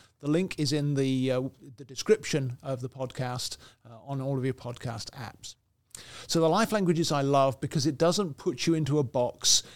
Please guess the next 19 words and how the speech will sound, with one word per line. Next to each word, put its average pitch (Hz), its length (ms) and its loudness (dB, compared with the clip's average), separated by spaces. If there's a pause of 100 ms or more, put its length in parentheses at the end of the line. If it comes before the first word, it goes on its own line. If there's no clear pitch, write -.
(160)
Uh, 127 200 -4
it 147 160 -8
creates 160 580 2
this 156 180 2
profile 143 840 0
that 143 220 -6
gives 156 260 -4
you 175 100 2
self-awareness, 143 1120 0 (260)
but 143 140 -2
it 135 120 0
also 165 340 4
helps - 420 -2
you 147 100 4
to 139 100 -2
then 143 280 0
bridge 151 440 0
to 139 220 0
the 131 360 -2